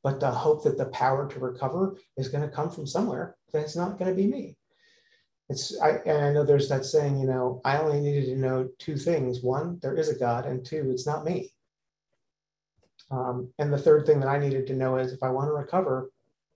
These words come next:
that's gotta be true, both of them. So I just, by hook or by crook, I try and find a way to do that. And, and I,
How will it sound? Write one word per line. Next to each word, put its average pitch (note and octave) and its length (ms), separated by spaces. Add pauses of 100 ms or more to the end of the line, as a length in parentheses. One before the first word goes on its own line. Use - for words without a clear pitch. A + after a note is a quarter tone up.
(380)
that's C#3 220
gotta C#3 260
be C#3 120
true, - 360 (300)
both D#3+ 180
of D3 120
them. - 120 (480)
So C3 400 (1400)
I C#3+ 100
just, - 360
by D3 120
hook D#3+ 200
or - 20
by D3+ 140
crook, F3 260
I C#3 80
try C3+ 280
and B2+ 120
find C3 220
a C3 40
way C3 140
to B2+ 80
do D3 120
that. C#3 200
And, F#3 200
and G3+ 200
I, G3 280